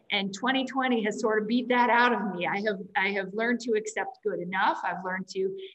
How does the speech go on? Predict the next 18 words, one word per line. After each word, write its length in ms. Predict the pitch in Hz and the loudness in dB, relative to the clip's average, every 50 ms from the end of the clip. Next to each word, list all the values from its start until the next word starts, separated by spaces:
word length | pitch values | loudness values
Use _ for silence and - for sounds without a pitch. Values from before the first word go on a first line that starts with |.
| _ - | _ -12
experiment 600 | - - - - 240 233 233 233 226 220 226 226 | -12 -12 -4 0 2 2 4 4 2 2 2 0
as 160 | 208 190 185 | 0 -2 -2
a 60 | 180 | -2
business 400 | 180 214 214 214 214 214 202 - 214 | 0 2 2 2 2 -2 -4 -2 -2
owner 320 | 208 208 208 214 214 208 | -2 0 0 0 0 0
and 200 | 180 196 202 220 | 0 0 2 2
as 160 | 254 247 208 202 | 2 2 0 0
an 120 | 196 190 - 175 165 | -4 -4 -4 -4 -4
athlete 300 | - 190 - 170 175 175 - | -4 -6 -8 -8 -8 -8 -6
with 140 | 180 190 190 - _ | -6 -8 -8 -8 _
things, 400 | 196 190 196 190 190 190 190 190 - _ _ _ _ - 180 | -6 -6 -4 -4 -6 -6 -8 -10 -16 _ _ _ _ -6 -4
um, 280 | 170 175 175 175 156 180 | -4 -4 -4 -6 -6 -2
that 220 | 190 - 165 - - - | 0 0 0 0 -2 -4
are 80 | 185 190 | -6 -6
way 560 | 196 226 277 311 - - 320 311 262 226 208 | -6 -8 -8 -6 -2 0 2 4 6 6 6
out 180 | 170 147 160 165 | 4 4 2 2
of 100 | 175 185 | 0 -2
my 260 | 175 156 160 156 160 | -4 -6 -6 -6 -8